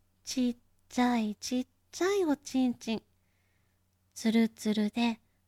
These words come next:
皮かぶりの恥ずかしい赤ちゃんちんこ。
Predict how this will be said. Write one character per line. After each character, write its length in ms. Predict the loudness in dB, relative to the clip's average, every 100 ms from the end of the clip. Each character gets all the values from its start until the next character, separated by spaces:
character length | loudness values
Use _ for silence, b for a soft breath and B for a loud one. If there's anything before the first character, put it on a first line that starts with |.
| -12
皮 40 |
か 580 | 0 2 4 2 0 0
ぶ 180 | 2 0
り 160 | 0
の 200 | 0 -2
恥 380 | -4 -4 -4 -4
ず 120 | -8 -10 _
か 300 | -6 -4 -2
し 480 | -2 0 4 6 6
い 80 |
赤 300 | 4 2 -2
ち 100 | 2
ゃ 100 | 2 2
ん 80 | 2
ち 180 | 0
ん 60 | 0
こ。 240 | -2 -8